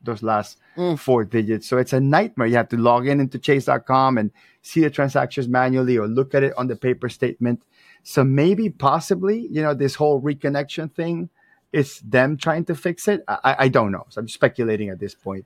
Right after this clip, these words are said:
Speaker 1: but
Speaker 2: Uh, well, I think this is a good opportunity for flood that feedback. Let them know that if you are having trouble with your Chase connection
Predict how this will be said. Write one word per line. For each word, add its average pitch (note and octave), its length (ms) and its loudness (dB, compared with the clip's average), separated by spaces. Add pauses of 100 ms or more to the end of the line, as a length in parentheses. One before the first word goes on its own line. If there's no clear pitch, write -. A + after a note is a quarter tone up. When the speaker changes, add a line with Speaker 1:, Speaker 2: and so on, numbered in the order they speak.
Speaker 1:
but G2+ 160 -6 (120)
Speaker 2:
Uh, C#3 100 -10 (360)
well, E3 220 4
I E3+ 80 6
think F3+ 180 4
this F3+ 220 6
is D#3+ 100 2
a E3 80 4
good D#3 220 4
opportunity D3 540 2
for C#3+ 260 0
flood C#3 420 0
that G3+ 240 4
feedback. G#3 640 -2
Let D#3 280 2
them F3+ 160 2
know F3 180 6
that D3+ 240 4
if D3+ 180 -2
you D#3+ 400 2 (120)
are D3+ 260 4
having A#3 360 2
trouble E3 280 0
with D3 160 -2
your D#3 80 -2
Chase D3 320 -2
connection D#3 680 -4